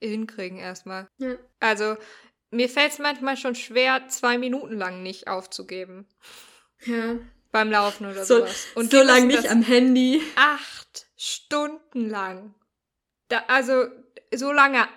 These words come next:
Speaker 1: arbeiten die meisten Menschen. Das muss man sich mal vorstellen. Also,
Speaker 2: Ja, aber Janne, Janne, acht Stunden, das ist der schnellste Typ.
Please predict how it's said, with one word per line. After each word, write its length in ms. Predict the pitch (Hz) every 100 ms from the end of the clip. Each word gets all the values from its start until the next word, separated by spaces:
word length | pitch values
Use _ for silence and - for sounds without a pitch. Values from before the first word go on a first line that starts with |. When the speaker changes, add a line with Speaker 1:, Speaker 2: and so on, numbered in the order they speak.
| -
Speaker 1:
arbeiten 440 | 269 277 262 220
die 80 | 214
meisten 380 | 196 202 190 202
Menschen. 340 | 190 196 214
Das 140 | 202 262
muss 140 | 262
man 180 | 269 247
sich 140 | 233
mal 100 | 214
vorstellen. 460 | 254 277 277 185 175
Also, 180 | 220 233 - _ _ - - - - -
Speaker 2:
Ja, 240 | 269 262 -
aber 300 | 254 247 247
Janne, 360 | 262 269 262 254 - -
Janne, 360 | 240 247 269 262 - _ -
acht 240 | 233 -
Stunden, 880 | - - 262 311 320 240 233 285 339 _ _ _
das 240 | - 262 247
ist 160 | -
der 100 | 208
schnellste 460 | 226 262 240 240 214
Typ. 260 | 339 330